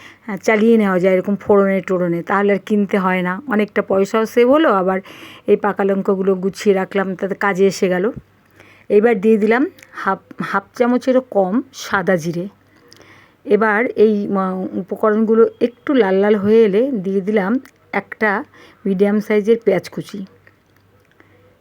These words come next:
পেঁয়াজ রসুন দিয়ে চিংড়ি মাছ, আহ, করলে, উম,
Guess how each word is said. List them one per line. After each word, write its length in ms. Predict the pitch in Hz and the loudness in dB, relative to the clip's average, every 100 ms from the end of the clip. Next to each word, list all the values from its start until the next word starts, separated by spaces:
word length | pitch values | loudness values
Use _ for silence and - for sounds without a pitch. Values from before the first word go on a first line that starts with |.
| _ _ _ _ _ _ _ _ _ _ _ _ _ _ _ _ | _ _ _ _ _ _ _ _ _ _ _ _ _ _ _ _
পেঁয়াজ 320 | 202 202 196 | 0 0 2
রসুন 320 | 208 - 226 226 | 2 2 2 4
দিয়ে 160 | 226 | 4
চিংড়ি 300 | 226 196 202 | 2 0 2
মাছ, 360 | 208 208 - - | 2 0 -4 -8
আহ, 320 | 208 196 185 | -6 -6 -6
করলে, 460 | 185 202 196 220 277 | 0 0 2 0 0
উম, 240 | 196 190 | -6 -10